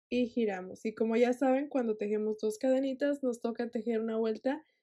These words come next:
de puntos altos y es lo que vamos a estar haciendo a continuación. Sobre estas dos cadenas no tejemos nada porque son únicamente para girar e iniciamos tejiendo nuestros puntos altos. Un punto alto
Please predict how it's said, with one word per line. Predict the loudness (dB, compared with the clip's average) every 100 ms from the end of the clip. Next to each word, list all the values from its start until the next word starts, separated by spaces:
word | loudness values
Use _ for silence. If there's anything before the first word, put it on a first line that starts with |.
| _ 4
de | 4
puntos | 4 0 0 2 2 2 -2
altos | -6 -10 -16 -4
y | 2
es | 4
lo | 4
que | 2
vamos | 0 -2
a |
estar | -4 -4 -4
haciendo | -4 -6 -6
a | -10
continuación. | -12 -12 -14 -14 -16 -18 _ _ _ _
Sobre | -2 2 2
estas | 2 -2 -2
dos | -4
cadenas | -4 -4 -2 -4 -6
no | -8 -10
tejemos | -12 -14 -12 -10 -6
nada | -4 -6 -6
porque | -8 -8
son | -8 -6
únicamente | -6 -8 -8 -8 -8
para | -8 -8 -4
girar | -2 -2 -6 _ _ _ _
e | -4
iniciamos | -2 -2 -2 0 0 -2 -6
tejiendo | -8 -6 -4 -4 -8 -6
nuestros | -4 -4 -6 -8 -6 -6
puntos | -8 -12 -12 -16 -16
altos. | -18 -20 -20 -20 _ _ _ _ _ -6
Un | -4 -2
punto | -4 -4 -4
alto | -2 -2 -4 -6 -6